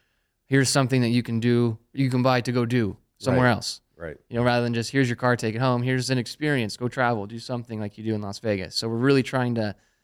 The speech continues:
Speaker 1: tie into the lights, the craziness, the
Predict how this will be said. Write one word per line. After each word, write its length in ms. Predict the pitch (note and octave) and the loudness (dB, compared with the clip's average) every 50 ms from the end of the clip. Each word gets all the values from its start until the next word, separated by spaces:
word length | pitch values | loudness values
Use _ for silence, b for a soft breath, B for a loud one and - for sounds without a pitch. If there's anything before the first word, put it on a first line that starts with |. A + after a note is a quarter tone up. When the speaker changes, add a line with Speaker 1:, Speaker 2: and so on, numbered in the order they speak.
| _ _ _ | _ _ _
Speaker 1:
tie 200 | - C#3+ C3 C3 | 0 2 2 4
into 440 | C3 B2+ B2 A#2 - B2+ B2 A#2+ A#2 | 2 2 0 -2 -2 0 0 0 2
the 120 | A2 G2+ | 0 2
lights, 500 | G#2 A#2+ B2+ C#3 C#3+ C#3 - - - - - | 2 2 2 2 2 -2 -4 -6 -6 -6 -6
the 360 | A#2+ A#2 A2+ A2 G#2 G2+ G2 - | -4 -2 -2 0 0 -2 -4 -4
craziness, 720 | - C3 B2+ C3 A#2+ B2+ B2+ B2 B2 A#2 - - - - _ | 0 2 2 2 2 0 0 0 0 0 -2 -4 -6 -8 _
the 380 | A2 A2 A2 G#2+ G#2 G#2 G2+ | -10 -6 -4 -2 -2 -4 -6